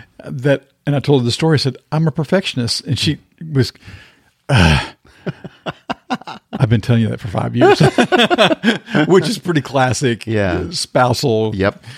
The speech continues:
Speaker 2: Yep.
Speaker 1: Um, and, and I kinda remembered her reflecting that to me earlier, but I was, you know, just too kinda blind and probably stubborn
Speaker 2: Yeah.
Speaker 1: to, to receive it. Um,
Speaker 2: Mm-hmm.
Speaker 1: but then I was cornered.
Speaker 2: Mm-hmm.
Speaker 1: I'm like,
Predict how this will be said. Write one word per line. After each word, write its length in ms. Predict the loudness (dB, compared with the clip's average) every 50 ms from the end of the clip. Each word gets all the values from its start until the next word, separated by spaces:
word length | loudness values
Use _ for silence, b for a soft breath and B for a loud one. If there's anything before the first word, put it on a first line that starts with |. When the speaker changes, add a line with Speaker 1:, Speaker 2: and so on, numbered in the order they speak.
| B -20 -16 -10 B
Speaker 2:
Yep. 220 | 0 2 2 4
Speaker 1:
Um, 280 | 2 0 -2 -6 -6 -2 0
and, 220 | 0 0 0 0
and 140 | 0 0 2
I 60 | 2 0
kinda 280 | -2 -2 -2 -2 -2
remembered 500 | 0 -2 -2 -2 -2 -2 -2 -4 -4 -4
her 320 | -2 0 0 0 -2 -4 -10 _ _ _ _ _ _ -6
reflecting 440 | -4 -4 0 2 2 2 2 0 0
that 160 | -2 -2 -2
to 140 | 0 0 0
me 160 | 2 2 0
earlier, 420 | 0 -2 -2 -2 -2 0 0 0 0
but 120 | 0 0
I 80 | 0 0
was, 280 | 0 0 -2 -4 -6 -8 -8
you 160 | -6 -2 -2
know, 80 | -2
just 260 | -2 -2 -4 -6 -8 _ _ -20 _ _
too 440 | -6 -2 0 0 2 2 0 -2 -4 -8 b b b b b b
kinda 200 | b 2 2 2
blind 460 | 2 2 0 0 0 0 0 0 0 0
and 140 | -2 -4
probably 300 | -4 -4 -2 -2 0 -2
stubborn 580 | -2 0 0 0 0 0 0 -2 -2 -4 -6 -4 -2
Speaker 2:
Yeah. 320 | 0 0 0 0 0 0
Speaker 1:
to, 340 | 0 2 2 0 0 -4 -6 -8 -4
to 120 | -2 -2
receive 460 | 0 0 0 0 2 2 2 2 2 0
it. 240 | 0 -2 -4 -6 B B B B B B B B B B B B B B
Um, 280 | -2 0 0 0 0 0
Speaker 2:
Mm-hmm. 100 | -2 0
Speaker 1:
but 180 | -2 -2 0
then 380 | 2 2 4 4 2 0 -2 -4 _ _ -4
I 60 | -2 -2
was 140 | -2 -2
cornered. 360 | -2 -2 -2 -2 -2 -4 -8 -10 _ _ _ -8
Speaker 2:
Mm-hmm. 140 | -6 -2 0
Speaker 1:
I'm 80 | 0 2
like, 140 | 0 -2